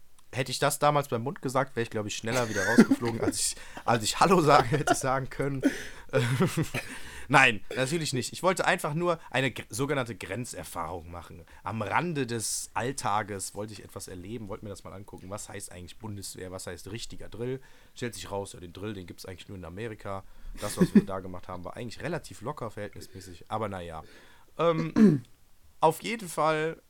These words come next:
wollte ich, bin ich dann zum Bund gegangen und hab schon, dann ging's irgendwann zu Ende, zweitausendzwölf, und da hab ich ge-, überlegt, okay, was mache ich denn jetzt? Ich studiere. So.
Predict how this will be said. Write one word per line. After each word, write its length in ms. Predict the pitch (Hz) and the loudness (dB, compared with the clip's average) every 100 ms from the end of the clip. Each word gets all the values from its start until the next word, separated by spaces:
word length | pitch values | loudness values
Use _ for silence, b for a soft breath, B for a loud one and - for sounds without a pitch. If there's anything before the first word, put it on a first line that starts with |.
| _ _ _ - - _ _ _ _ _ | _ _ _ -20 -20 _ _ _ _ _
wollte 340 | 123 143 165 151 | -4 0 0 -2
ich, 160 | - | -10
bin 100 | - | -6
ich 80 | 139 | -4
dann 140 | 147 143 | -2 -2
zum 160 | 123 | -4
Bund 220 | 139 269 | -6 -6
gegangen 420 | - - 147 156 165 b b - | -4 2 4 2 -4 b b -6
und 80 | |
hab 100 | 139 | -4
schon, 240 | - 156 - _ _ _ - | -2 -4 -4 _ _ _ -8
dann 220 | 110 92 | -8 -8
ging's 220 | 110 117 | -12 -10
irgendwann 220 | 113 104 | -8 -8
zu 120 | 95 - | -8 -8
Ende, 420 | 139 175 175 170 175 b b b - - | -6 -2 2 2 0 b b b -18 -6
zweitausendzwölf, 880 | 120 117 104 - - - 135 156 - | -4 -2 -4 -6 -8 -2 0 0 -2
und 80 | |
da 60 | 110 | -6
hab 60 | 120 | -6
ich 80 | |
ge-, 200 | - 117 - | -6 -6 -4
überlegt, 280 | 113 120 - | -4 -4 -4
okay, 180 | - 175 | 0 0
was 120 | 190 | 2
mache 160 | 220 | 0
ich 80 | 185 | 0
denn 120 | - | -2
jetzt? 180 | 104 95 | -4 -4
Ich 80 | - | -4
studiere. 560 | - 117 110 101 78 - b b b b b b | -2 -2 0 -2 -4 -10 b b b b b b
So. 280 | - 95 - | -6 -6 -6